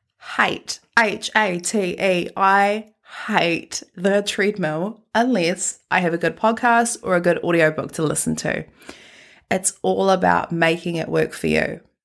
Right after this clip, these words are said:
What I'm not going to do is tell you when you schedule it in or how. That's totally up to you and what works for your lifestyle.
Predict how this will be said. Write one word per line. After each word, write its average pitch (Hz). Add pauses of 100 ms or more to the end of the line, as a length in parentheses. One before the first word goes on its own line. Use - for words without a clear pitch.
(320)
What 185
I'm 180
not 214
going 165
to 160
do 156
is 160
tell 175
you 165
when 196
you 190
schedule 185
it 175
in 170
or 160
how. 175
That's 180
totally 165
up -
to -
you 160
and 156
what 160
works 160
for 165
your 160
lifestyle. 226